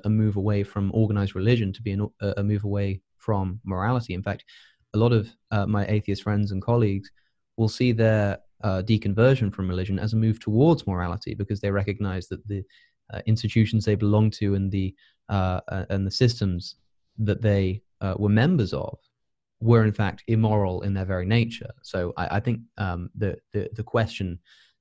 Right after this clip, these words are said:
uh, should be rephrased as kind of a move away from, um,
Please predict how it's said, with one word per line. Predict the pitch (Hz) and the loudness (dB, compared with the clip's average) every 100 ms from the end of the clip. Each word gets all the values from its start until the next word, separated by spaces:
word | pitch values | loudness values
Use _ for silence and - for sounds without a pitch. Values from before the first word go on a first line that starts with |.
| _ | _
uh, | 101 | -8
should | 85 101 | -6 -6
be | 101 | -2
rephrased | 107 107 - 104 98 | 0 0 0 0 0
as | 95 | -2
kind | - 98 92 | -8 -6 -6
of | 98 | -4
a | |
move | 98 104 98 | -2 -2 -2
away | 95 95 | -4 -4
from, | 92 101 90 87 _ _ _ - | -6 -6 -6 -8 _ _ _ -10
um, | 95 87 | -8 -8